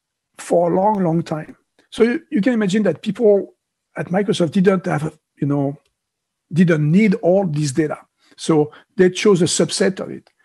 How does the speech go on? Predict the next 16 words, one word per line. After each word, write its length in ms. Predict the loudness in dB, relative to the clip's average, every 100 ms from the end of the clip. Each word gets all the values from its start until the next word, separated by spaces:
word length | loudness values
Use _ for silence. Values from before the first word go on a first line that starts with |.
| _
And 160 | 2 2
you 80 | 4
can 180 | 2
very 200 | 4 6
well 160 | 6 4
imagine 440 | 0 -2 0 0 0
that 180 | 0
they 140 | -2 -2
chose, 360 | 0 2 2
you 80 | 2
know, 80 | 0
a 40 |
subset 600 | 0 -4 -8 -6 -6 -6 -18 _ _ 2
in 120 | 4
the 100 | 4
fifties 680 | 0 -2 0 2 2 -2